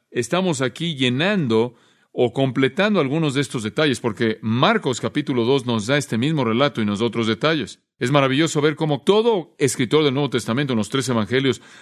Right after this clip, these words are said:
Mateo, Marcos y Lucas, escribiendo acerca de la misma historia, escogen detalles en esa historia que son pertinentes para sus propósitos. Y entonces, al colocar Marcos dos y Lucas cinco, diecisiete al veintiséis,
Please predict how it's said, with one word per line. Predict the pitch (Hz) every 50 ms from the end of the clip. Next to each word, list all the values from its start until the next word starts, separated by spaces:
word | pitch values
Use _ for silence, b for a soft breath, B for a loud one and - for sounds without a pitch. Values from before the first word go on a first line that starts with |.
| B B
Mateo, | 123 117 - 147 151
Marcos | 143 139 143 131 135 120 98
y | 107
Lucas, | 110 135 151 131 131 113 -
escribiendo | - 98 - - 113 113 143 156 156 139
acerca | 120 - - 147 147 131 - 131
de | 113 107
la | 101 95
misma | 98 117 151 170 185 185
historia, | 143 - - 107 104 104 110 120 131 120 B B B B B B
escogen | 135 123 - - - 185 196 214 196 - 202 208 214 208 196 147
detalles | 135 110 - - 147 151 165 151 165 160 151 - - - b b b b b
en | - 120 117 135
esa | 185 202 165 190
historia | 180 - - 131 117 113 120 113
que | 127
son | 117 139 175 165
pertinentes | - 165 147 - 156 143 170 180 156 131 113 -
para | - 117 113
sus | 110 127 117 -
propósitos. | - 131 117 139 185 202 170 165 120 - 98 92 - _ _ _ _
Y | - 123
entonces, | 120 110 156 165 151 160 147 -
al | 131 120
colocar | - 131 123 120 - 165 165
Marcos | 160 143 143 139 - 131 113 101 87
dos | 113 131 151 127 -
y | 117
Lucas | 113 131 123 135 120 -
cinco, | - 135 131 120 123
diecisiete | 110 104 98 - 92 104 131 120 120
al | 120 110
veintiséis, | 104 101 87 - 98 - 117 123 135 131 120